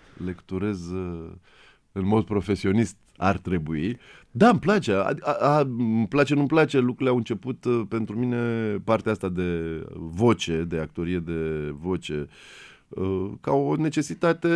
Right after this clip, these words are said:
financiară. A, a fost un nou job și care în timp s-a transformat într-o nouă meserie. Adică pot să zic, am și această meserie de, de voice-over.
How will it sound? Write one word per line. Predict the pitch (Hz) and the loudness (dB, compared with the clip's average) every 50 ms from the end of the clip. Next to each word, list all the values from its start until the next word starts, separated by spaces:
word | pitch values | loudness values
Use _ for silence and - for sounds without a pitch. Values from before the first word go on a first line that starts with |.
| 170 165 165 165 160 175 170 165 170 175 170 | 2 2 2 0 -2 -4 -6 -6 -8 -8 -8
financiară. | 156 - 196 190 185 190 180 - 202 180 131 98 92 87 87 87 87 | -8 -6 -4 -2 -2 -2 0 2 4 4 4 4 4 2 0 0 0
A, | 92 95 92 95 98 | -2 -2 -2 -2 -4
a | |
fost | 95 - 123 120 - | -4 -4 -4 -2 0
un | 120 120 | 2 4
nou | 123 123 120 123 123 | 4 4 4 2 4
job | 123 131 110 175 156 | 6 6 6 4 2
și | - - 95 | -2 -6 -8
care | 92 87 - 107 104 104 | -8 -6 -4 -4 -4 -4
în | 104 | -4
timp | - 147 151 | -4 -4 -4
s-a | 156 156 | -4 -4
transformat | - 147 147 131 147 160 165 147 | -2 -2 -2 -2 0 -2 -2 0
într-o | 165 151 - 156 | -2 0 0 2
nouă | 156 160 143 147 | 2 2 2 4
meserie. | 156 156 151 - 160 151 147 117 | 2 2 2 2 2 4 4 4
Adică | 92 90 92 87 101 | 2 2 0 -2 -4
pot | 87 - 117 117 | -4 -4 -6 -6
să | - 101 | -4 -4
zic, | 101 123 - - | -4 -4 0 0
am | 117 120 | 0 0
și | 120 - - 139 | 0 2 4 4
această | 131 113 - 123 117 - 120 | 4 4 4 0 -2 0 -2
meserie | 110 117 113 - - 123 117 113 107 90 80 | -2 -2 -2 -2 -2 -2 0 0 0 -2 -2
de, | 78 78 85 82 82 82 80 82 | -2 -2 -4 -4 -2 -2 -4 -4
de | 82 85 92 | -2 -2 -2
voice-over. | 87 95 104 98 85 - - 78 71 69 71 67 | 0 2 2 2 2 0 -4 -6 -4 -4 -6 -8